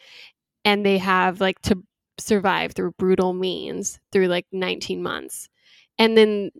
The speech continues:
mm, and then, like, the other storyline is them, like, twenty some years later as people are trying to sniff around what actually happened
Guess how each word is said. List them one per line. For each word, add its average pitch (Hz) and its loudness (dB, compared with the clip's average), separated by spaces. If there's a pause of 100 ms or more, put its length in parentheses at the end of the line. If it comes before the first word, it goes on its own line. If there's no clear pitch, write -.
(160)
mm, 202 -8
and 214 2
then, 202 4
like, 196 -2
the 190 2
other 208 4
storyline 190 2
is 185 -4
them, 185 0
like, 185 -6
twenty 190 -2
some 185 -4
years 185 -4
later 202 2 (480)
as 180 2
people 202 2
are 190 4
trying 190 -2
to 185 -2
sniff 196 -2
around 185 -2
what 185 4
actually 185 -2
happened 175 -4